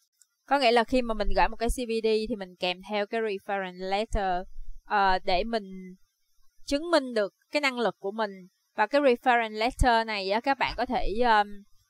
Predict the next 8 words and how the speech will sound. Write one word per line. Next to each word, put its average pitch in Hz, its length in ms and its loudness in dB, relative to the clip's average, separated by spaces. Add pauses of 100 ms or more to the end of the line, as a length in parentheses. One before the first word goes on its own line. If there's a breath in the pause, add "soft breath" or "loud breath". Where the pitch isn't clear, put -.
ờ, 214 160 0
nhờ 202 520 4 (160)
thầy 196 360 2
cô, 226 580 2 (420)
người 208 180 -2
đã 185 200 2
từng, 196 280 -2
ờ, 180 360 2